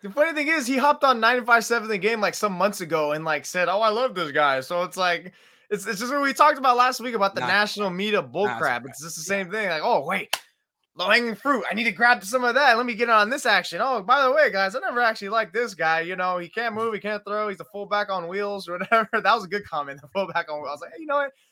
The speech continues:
Speaker 1: That's a good use of a little bit of adjectives right there, buddy."
Speaker 2: He's
Speaker 1: But,
Speaker 2: killing me.
Speaker 1: I mean, when I think of that, I, I think he's out of the league for a reason. I think he's an old man for a reason. He's washed up the old place of thinking and everything. Um, it's just, who cares what he thinks? Because all these, th-, you're gonna get all these old, especially old coaches,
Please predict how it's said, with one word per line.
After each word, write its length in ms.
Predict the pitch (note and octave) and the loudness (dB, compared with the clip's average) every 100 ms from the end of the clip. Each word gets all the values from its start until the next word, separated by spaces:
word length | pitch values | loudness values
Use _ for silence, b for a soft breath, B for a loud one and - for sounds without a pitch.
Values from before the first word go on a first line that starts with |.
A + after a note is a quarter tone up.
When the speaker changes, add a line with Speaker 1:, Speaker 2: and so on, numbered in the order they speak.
| - | -14
Speaker 1:
That's 120 | C4 | -10
a 20 | |
good 140 | B3 A3+ | -8 -4
use 200 | A#3+ A#3 | -4 -4
of 60 | A3 | 0
a 20 | |
little 160 | A3 G#3 | 0 0
bit 120 | G#3 | 2
of 40 | |
adjectives 440 | G3+ G#3 F3+ E3+ C#3+ | 2 0 -6 -12 -8
right 180 | C#3 | -10
there, 160 | C#3 B2+ | -10 -10
buddy." 180 | B2 D3 | -6 -6
Speaker 2:
He's 120 | D3 | -4
Speaker 1:
But, 120 | D3 | -4
Speaker 2:
killing 240 | C#3 D#3 A#2+ | -4 -6 -10
me. 140 | - _ _ - F#3 | -14 _ _ -4 0
Speaker 1:
I 80 | |
mean, 240 | G3+ G#3 F#3+ | 2 2 2
when 100 | A3+ | 2
I 60 | A3+ | 2
think 160 | B3 | 4
of 140 | B3 B3 | 2 4
that, 260 | C4 C4 - | 4 4 0
I, 200 | F3 E3+ | 0 0
I 60 | E3 | -2
think 220 | G3+ G3 | -4 -4
he's 160 | G3+ G3+ | -2 2
out 140 | G#3 | 2
of 80 | F#3+ | 0
the 60 | |
league 180 | F#3+ G3+ | -2 -4
for 220 | G3 F#3+ | -2 0
a 40 | F3 | 0
reason. 440 | G3+ G#3+ G#3+ A3 | -2 -4 -6 -6
I 40 | C#3+ | -6
think 200 | F3 D#3+ | -8 -10
he's 180 | F3+ | -8
an 100 | D#3+ | -6
old 220 | D#3+ F3 D3+ | -4 -4 -2
man 220 | F3 F3+ | -4 -4
for 180 | F#3 F3+ | -2 -2
a 60 | |
reason. 260 | F#3+ F#3 F#3 | -2 -6 -8
He's 140 | C#3 | -8
washed 320 | C#3+ E3 E3 | -2 0 0
up 100 | F3+ F3 | -6 -4
the 60 | |
old 220 | C3+ D#3+ | -4 -6
place 260 | - E3 D#3+ | -4 -6 -6
of 140 | D#3+ | -12
thinking 420 | - E3 E3 F#3+ F3+ | -10 -10 -6 -6 -6
and 80 | |
everything. 560 | F3 F3+ F3+ F3 F#3+ F#3+ - _ _ _ C#3 | -6 -6 -6 -6 -6 -8 -12 _ _ _ -2
Um, 460 | D3 C#3 B2+ B2 _ _ | 0 0 -4 -10 _ _
it's 280 | E3+ D3+ - | -10 -8 -4
just, 360 | F3+ E3+ - | -2 -2 -6
who 220 | C#3+ F#3+ G3 | -8 -8 -6
cares 340 | F#3+ G3 E3 | 0 0 0
what 140 | D#3+ D3 | -4 -6
he 140 | F3+ | -10
thinks? 440 | - G#2+ F#2 - | -10 -10 -10 -16
Because 320 | - B2+ D3 C3 | -16 -12 -8 -4
all 300 | C#3+ E3 F3+ | 0 0 0
these, 260 | F#3 D3+ | -4 -8
th-, 160 | C3 C#3 | -14 -14
you're 180 | C#3+ A3+ | -6 -4
gonna 100 | G3 | -2
get 120 | F#3 | 0
all 220 | E3+ F#3 | 4 4
these 220 | F#3+ F#3 D#3 | 4 -2 -4
old, 280 | D#3+ F3+ E3+ | 0 0 -2
especially 300 | C3+ E3+ D#3+ | -4 -4 -2
old 180 | F3 E3 | -6 -6
coaches, 520 | D3+ C#3+ - B2+ B2 | -8 -8 -8 -12 -14